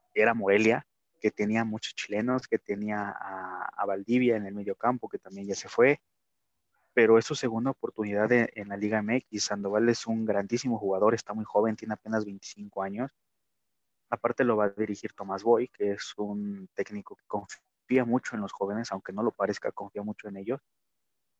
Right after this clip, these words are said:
Y me gusta este Mazatlán que se está armando, obviamente dejando a un lado la polémica de cómo llegaron al fútbol mexicano. Es un equipo que se ha estado armando bien, con Paco Palencia mostró algunas carencias,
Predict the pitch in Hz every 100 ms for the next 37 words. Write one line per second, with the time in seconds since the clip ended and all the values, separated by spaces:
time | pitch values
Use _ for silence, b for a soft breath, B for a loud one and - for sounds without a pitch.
0 | - 123 117 123 - 135 - 131 117 107
1 | 110 110 120 110 110 104 117 123 123 120
2 | 113 - _ _ 117 110 - _ _ _
3 | - 117 120 120 117 110 117 104 - 98
4 | 107 110 - 101 - 110 110 101 101 101
5 | 98 90 107 104 104 101 - - _ -
6 | 92 101 - _ _ _ _ _ _ _
7 | - - 120 110 110 - - 104 - 101
8 | 104 104 - - - 101 104 101 101 101
9 | 95 98 101 123 131 - _ _ _ 104
10 | 101 101 98 _ 110 - - 104 107 -
11 | 107 104 98 - _ _ _ 101 104 101
12 | 104 107 107 - 92 101 117 117 113 110
13 | -